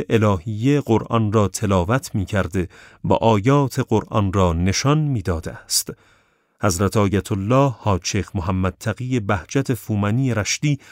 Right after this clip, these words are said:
مد ظله العالی در صبح روز جمعه پانزده جمادی الاولای هزار و چهارصد و هشت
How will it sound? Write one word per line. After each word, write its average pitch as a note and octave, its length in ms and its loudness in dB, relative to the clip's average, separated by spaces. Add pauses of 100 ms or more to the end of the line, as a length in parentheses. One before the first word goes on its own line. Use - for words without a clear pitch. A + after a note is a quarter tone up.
(280)
مد B2 500 2
ظله F2 440 -2
العالی A2+ 500 0 (420)
در G2+ 180 0
صبح - 460 -2
روز A2 340 0
جمعه G#2 500 0 (320)
پانزده G#2+ 800 0
جمادی F#2+ 420 0
الاولای A2+ 680 0 (340)
هزار A2+ 420 4
و G#2 100 0
چهارصد G2+ 600 -2
و G2+ 100 0
هشت B2+ 500 -2